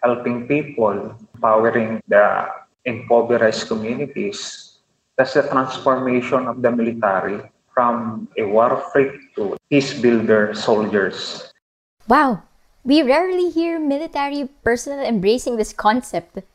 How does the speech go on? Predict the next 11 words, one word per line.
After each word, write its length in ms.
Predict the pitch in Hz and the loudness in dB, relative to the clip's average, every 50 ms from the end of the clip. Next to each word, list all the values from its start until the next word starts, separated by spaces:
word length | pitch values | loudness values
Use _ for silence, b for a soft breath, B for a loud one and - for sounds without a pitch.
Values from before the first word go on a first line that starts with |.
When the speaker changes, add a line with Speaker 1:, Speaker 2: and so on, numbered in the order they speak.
| _ _ _ _ _ _ _ | _ _ _ _ _ _ _
Speaker 2:
To 80 | 330 320 | 2 4
think, 320 | - 339 330 330 311 - - - _ | 6 6 4 2 0 -6 -12 -16 _
we 240 | 208 202 208 262 339 | -10 -8 -6 -4 -4
civilians 720 | 339 - 330 240 208 240 247 233 247 247 247 247 - - | -4 -2 0 4 4 4 4 4 2 -2 -4 -6 -8 -6
always 400 | - - 247 294 330 339 330 330 | -6 -4 -4 -2 -2 -2 -2 0
have 240 | 269 277 269 208 220 | 0 0 0 0 0
this 160 | 240 - 240 | -4 -4 -4
impression 560 | 220 208 196 - 208 202 202 - - 208 196 196 | -4 -4 -2 -2 -2 -2 -2 -4 -6 -6 -6 -4
na 160 | 202 - - | -6 -6 -6
ang 160 | 214 208 208 | -6 -4 -2
military, 640 | 214 226 262 269 269 247 214 202 196 190 190 196 | 0 0 0 0 -2 -4 -6 -6 -6 -6 -6 -8